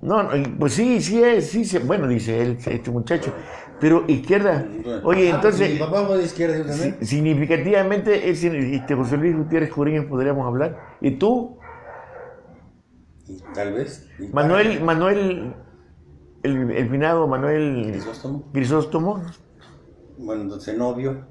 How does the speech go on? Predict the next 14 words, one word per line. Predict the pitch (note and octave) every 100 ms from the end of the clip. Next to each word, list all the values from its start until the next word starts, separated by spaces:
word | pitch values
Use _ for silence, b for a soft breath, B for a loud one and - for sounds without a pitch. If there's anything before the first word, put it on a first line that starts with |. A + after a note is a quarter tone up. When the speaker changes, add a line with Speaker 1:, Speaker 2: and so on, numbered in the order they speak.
| - b b b -
Speaker 1:
Zenobio. | C3+ C#3 E3 D#3+ D#3+ D3+ - - - _
Speaker 2:
También | F#2+ G2 G2+ G2 F2+
finado. | F#2 F2+ F#2+ G2+ G#2 - - - -
Speaker 1:
Don | A2+ A#2+
Zenobio. | A2+ A#2 B2 C#3+ C#3 C#3 B2+ A#2+ - -
Speaker 2:
Mira, | D#3+
lo | D#3+
que | D#3+
pasa, | D#3 G#3+ G#3
yo | A#3
creo | A#3
Speaker 1:
¿Zenobio | E3 G#3 A#3 G3
Speaker 2:
que |
Speaker 1:
qué? | F3 C4+ A3